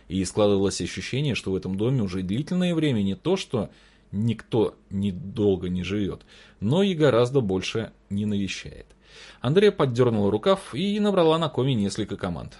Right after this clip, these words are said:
Посмотрев на получившийся результат, использовав вместо уже ставшей привычной голограммы дисплей кома, она невольно нахмурилась и снова ввела несколько команд.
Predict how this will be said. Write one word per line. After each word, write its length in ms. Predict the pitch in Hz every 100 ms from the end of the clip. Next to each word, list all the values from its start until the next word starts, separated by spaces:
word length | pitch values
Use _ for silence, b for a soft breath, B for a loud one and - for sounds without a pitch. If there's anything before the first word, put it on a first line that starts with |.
| B
Посмотрев 480 | 87 98 104 107 104
на 100 | 101
получившийся 560 | 101 98 104 - 90 95
результат, 540 | 92 110 120 190 185 B B B
использовав 580 | 165 - 214 208 190 -
вместо 300 | 160 147 135
уже 200 | 123 117
ставшей 360 | - 123 -
привычной 440 | 92 104 110 - 90
голограммы 520 | 90 95 139 190 185
дисплей 440 | 151 - 156 151
кома, 500 | - - 202 202 202 B B B B
она 220 | 123 180
невольно 540 | 233 214 190 170 175 175
нахмурилась 840 | 170 - 196 185 104 87 - -
и 240 | 113 117
снова 440 | 101 - 117 156 143
ввела 320 | 107 98 101
несколько 440 | 101 87 - 85
команд. 340 | - 95 73